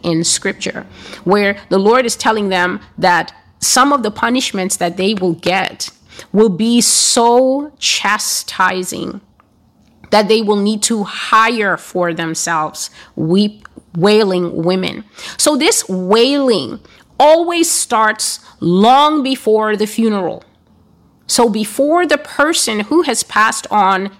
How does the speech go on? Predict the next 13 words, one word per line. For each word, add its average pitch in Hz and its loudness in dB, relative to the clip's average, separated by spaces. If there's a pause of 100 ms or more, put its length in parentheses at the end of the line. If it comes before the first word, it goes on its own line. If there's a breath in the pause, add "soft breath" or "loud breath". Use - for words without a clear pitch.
even 269 4
arrives 208 2
at 185 0
what 202 -4
will 185 -2
be 180 -2
the 175 0
last 165 0
event 170 -2
they 160 0
will 160 -4
ever 214 -2
attend, 180 -4